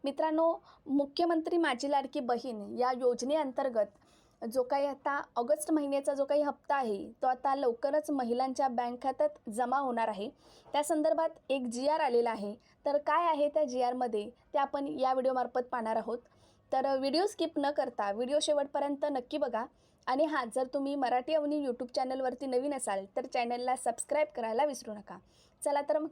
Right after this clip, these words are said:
व्हिडिओला सुरुवात करूया. तर, अ, मित्रांनो, तुम्ही हा बघू शकता जीआर.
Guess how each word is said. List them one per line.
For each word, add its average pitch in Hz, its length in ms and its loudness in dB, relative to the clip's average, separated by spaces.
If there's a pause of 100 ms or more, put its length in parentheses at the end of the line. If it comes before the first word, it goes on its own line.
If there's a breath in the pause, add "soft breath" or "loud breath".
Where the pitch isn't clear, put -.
व्हिडिओला 247 380 4
सुरुवात 226 260 0 (120)
करूया. 196 240 -10 (800 soft breath)
तर, 269 120 2
अ, 269 180 4
मित्रांनो, 302 420 2
तुम्ही 330 220 4
हा 311 100 2
बघू 262 220 0
शकता 294 320 0
जीआर. 226 380 0